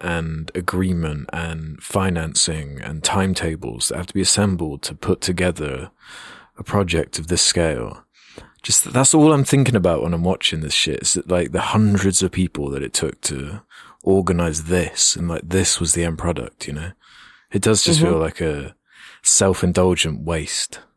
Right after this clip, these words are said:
Speaker 1: and there is something very frustrating about that.
Speaker 2: Yeah, you know, this movie is frustrating. It does kinda make me mad. And I, <laughs> I don't even know really why. It's just, like, such a spectacular fucking bomb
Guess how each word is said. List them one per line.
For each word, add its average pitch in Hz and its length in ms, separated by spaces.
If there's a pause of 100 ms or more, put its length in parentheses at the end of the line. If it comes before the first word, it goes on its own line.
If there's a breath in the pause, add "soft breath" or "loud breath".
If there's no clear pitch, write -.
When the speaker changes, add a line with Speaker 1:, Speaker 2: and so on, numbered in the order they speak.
(140)
Speaker 1:
and 82 100
there 82 100
is 78 120
something 76 460
very 80 360
frustrating 71 480
about 127 240
that. 117 180 (680)
Speaker 2:
Yeah, 131 380 (160)
you 160 100
know, 160 80
this 165 220
movie 156 260
is 123 160
frustrating. 110 680
It 110 120
does 139 200
kinda 127 260
make 113 200
me 110 80
mad. 107 480 (800)
And 151 220
I, - 140 (140)
<laughs> - 0
I 180 320
don't 349 140
even 202 200
know 165 400 (360 loud breath)
really 170 300
why. 123 680 (180)
It's 147 180
just, - 240
like, 180 140
such 180 320
a 185 40
spectacular 147 1000
fucking 131 400
bomb 113 540